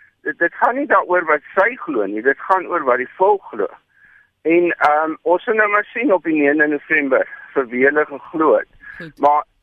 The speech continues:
Speaker 1: my laaste punt is net dat in, in soos dit nou gaan met ons op hierdie stadium, in hierdie land, in hierdie samelewing, en ek,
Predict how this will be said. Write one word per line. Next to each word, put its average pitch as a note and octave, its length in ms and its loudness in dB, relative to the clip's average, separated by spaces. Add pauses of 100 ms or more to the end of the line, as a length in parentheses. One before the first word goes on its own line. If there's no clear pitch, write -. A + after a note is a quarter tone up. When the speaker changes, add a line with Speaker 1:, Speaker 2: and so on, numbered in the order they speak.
(400)
Speaker 1:
my C#3 140 0
laaste C#3 600 0
punt D3+ 280 -2
is - 140 -2
net B2+ 240 -2
dat C3 140 4 (140)
in, C#3+ 240 -6
in C3 140 -4
soos E3+ 180 -10
dit F3+ 140 -2
nou D3 280 4 (120)
gaan G3 200 0
met D#3+ 160 -8
ons E3 300 -2
op C3 80 -14
hierdie C#3 240 -2
stadium, D3+ 560 -2
in B2 80 -6
hierdie D3+ 320 0
land, B2 280 0
in A#2 120 -10
hierdie C#3+ 300 -6
samelewing, D#3 580 0
en C3 160 -4
ek, - 80 -16